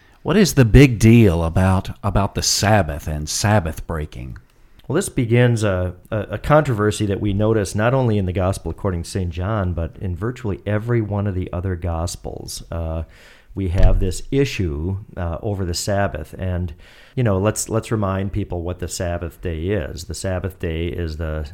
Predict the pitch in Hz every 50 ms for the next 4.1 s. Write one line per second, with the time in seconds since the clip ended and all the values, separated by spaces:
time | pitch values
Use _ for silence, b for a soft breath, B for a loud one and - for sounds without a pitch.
0 | - - - - - - 139 123 110 104 95 92 87 82 80 73 78 92 110 120
1 | 113 85 - - - - 85 87 90 90 90 87 85 80 80 92 87 - - -
2 | - 85 80 82 92 92 95 101 101 101 101 98 95 92 b b b b b b
3 | b b b b - 87 98 101 104 98 - - 101 92 87 - - 92 87 87
4 | 85 85